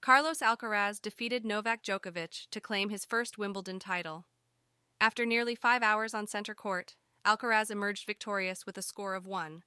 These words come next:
six, seven, six, eight, six, six, one, three, six, six, four.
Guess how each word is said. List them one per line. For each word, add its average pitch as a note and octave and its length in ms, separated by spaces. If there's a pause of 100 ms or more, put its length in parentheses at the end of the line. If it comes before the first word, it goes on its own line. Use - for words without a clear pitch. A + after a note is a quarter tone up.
(240)
six, - 500
seven, F#3+ 440 (260)
six, - 440
eight, G#3+ 240 (120)
six, - 580
six, - 480 (200)
one, A3+ 300
three, A3 380 (100)
six, - 320
six, - 480
four. E3 380